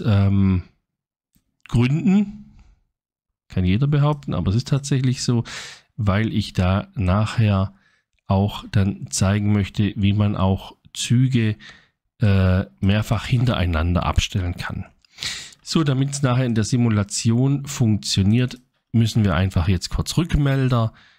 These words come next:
ähm, einbauen. Das heißt, ich könnte das jetzt zum Beispiel gleich mit dem neuen Wizard machen.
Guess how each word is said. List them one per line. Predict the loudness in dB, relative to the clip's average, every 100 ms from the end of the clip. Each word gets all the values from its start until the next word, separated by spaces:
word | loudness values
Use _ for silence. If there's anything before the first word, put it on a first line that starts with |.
| _ _ -2
ähm, | 2 2 2 0 -4 _ _ _
einbauen. | -2 0 0 0 0 2 0 -2 -8 _ _ _ _ _ _ _ _ _ _ _ _
Das | -4
heißt, | -2 -2 -2 -4
ich | -4 -6 -12 -14 _ _ _ _ _ _ _ _ _ _ _ _ _ _ _ _ -2
könnte | 0 0
das | 0 -2 0
jetzt | -2 -2 -6
zum | -2 0
Beispiel | 2 0 0 0 0 0
gleich | 0 0 -2 -2
mit | 0
dem | 0 0
neuen | 0 0 0
Wizard | 0 0 -4 -2
machen. | 0 0 0 0